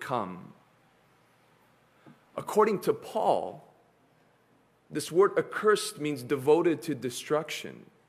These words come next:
It speaks of a divine wrath being unleashed on somebody. According to Paul, if someone doesn't have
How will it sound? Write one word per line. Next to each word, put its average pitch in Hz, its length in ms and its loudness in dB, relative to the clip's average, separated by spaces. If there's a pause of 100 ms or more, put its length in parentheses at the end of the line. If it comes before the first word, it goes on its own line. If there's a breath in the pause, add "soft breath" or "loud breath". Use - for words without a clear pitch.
It 127 140 -6
speaks - 400 -4
of 147 100 4
a 147 60 6
divine 143 540 0
wrath 143 380 0
being 135 220 -4
unleashed 131 480 -4
on 113 100 -10
somebody. 117 300 -4
According 185 420 -2
to 156 120 -6
Paul, 135 640 -4 (960 soft breath)
if 139 120 -6
someone 190 400 0
doesn't 151 280 -2
have 143 560 -2